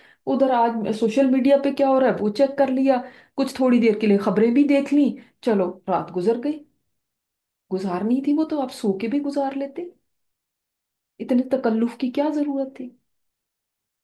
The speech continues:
तो अगर इस रात में भी हम लौ ना लगा सके ना अल्लाह ताला के साथ, तो बस फिर रत जगाइए। इसलिए लौ लगाने की कोशिश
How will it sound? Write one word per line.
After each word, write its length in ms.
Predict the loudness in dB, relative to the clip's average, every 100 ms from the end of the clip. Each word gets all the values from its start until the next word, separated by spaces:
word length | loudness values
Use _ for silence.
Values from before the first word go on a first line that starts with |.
| _ -6
तो 180 | -4 -4 -4 -2
अगर 440 | 0 0 -2 -4 -8
इस 160 | -6
रात 440 | -4 0 2 2 0
में 260 | -2 0 0
भी 200 | -2 -4 -12 _ _ _ _ _ _ _
हम 200 | -2 0 2
लौ 300 | 2 2 2
ना 180 | 2
लगा 360 | 0 0 -2 -6
सके 380 | -6 -12 -8 -4
ना 120 | -4 -2
अल्लाह 280 | 0 0 0
ताला 280 | -2 0 -2
के 160 | -6
साथ, 380 | -8 -10 -12 -16 _ _ _ _ _ _ -4
तो 100 | 0
बस 260 | 2 0 0
फिर 200 | 0 0
रत 180 | -2 -4
जगाइए। 640 | -6 -4 -8 -8 -10 -12 _ _ _ _ _ _ _ _ _ _ -8
इसलिए 400 | -4 2 4 4
लौ 260 | 2 2
लगाने 460 | 2 0 2 0 0
की 140 | -2 -2
कोशिश 440 | -2 -2 -6